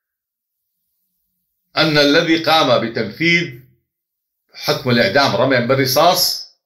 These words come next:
هو المدعو تشاسب. هذا تشاسب معروف ويعرفون الناس اللي اعتقلوا بمبنى ال-، الحاكمية في المخابرات،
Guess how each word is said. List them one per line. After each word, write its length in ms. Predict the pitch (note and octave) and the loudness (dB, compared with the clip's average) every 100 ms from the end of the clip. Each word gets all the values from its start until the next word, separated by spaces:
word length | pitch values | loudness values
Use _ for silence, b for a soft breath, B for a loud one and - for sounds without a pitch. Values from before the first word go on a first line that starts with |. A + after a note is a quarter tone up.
| _ _ _ _ _ F#2+ | _ _ _ _ _ -8
هو 640 | A#2+ B2 A#2+ A#2 A2+ - A2+ | 0 2 4 4 2 -4 -10
المدعو 440 | G#2 B2+ A2+ A#2 | -4 -4 -4 -8
تشاسب. 640 | A2+ A#2+ A#2+ - F2+ - _ _ _ | -4 0 0 -2 -8 -12 _ _ _
هذا 280 | G2 A2 G2+ | -4 -2 -2
تشاسب 440 | - A#2+ A#2 F#2+ | -2 -2 -2 -4
معروف 460 | F#2+ E2+ B2 E3+ D#3+ - - | -6 -2 0 0 -2 -8 -10
ويعرفون 640 | F#2+ G#2 B2 B2+ D#3 D3 | -6 -4 -4 -6 -6 -6
الناس 320 | C3 D3 - | 0 0 0
اللي 320 | C3+ B2+ A2+ G#2 | -2 -2 -4 -6
اعتقلوا 600 | G#2+ - B2+ B2+ A2 G2+ | -6 -6 -2 -2 -2 -2
بمبنى 520 | B2 A2+ C3+ B2+ A#2+ | -4 -2 -2 0 -2
ال-، 320 | A2 F#2+ - b b b b b b b b | -2 -6 -12 b b b b b b b b
الحاكمية 2000 | G#2+ G#2+ G#2 G2+ G#2 G2+ G2+ G2+ G2 F#2 - - - - - - A2 A#2+ B2+ C#3+ | -6 -2 0 2 2 0 -2 -4 -4 -4 -6 -10 -12 -16 -18 -8 -2 -2 0 0
في 100 | B2+ | 2
المخابرات، 680 | B2+ B2+ C3+ C#3 D3+ F3 F3+ | 0 0 2 4 4 2 0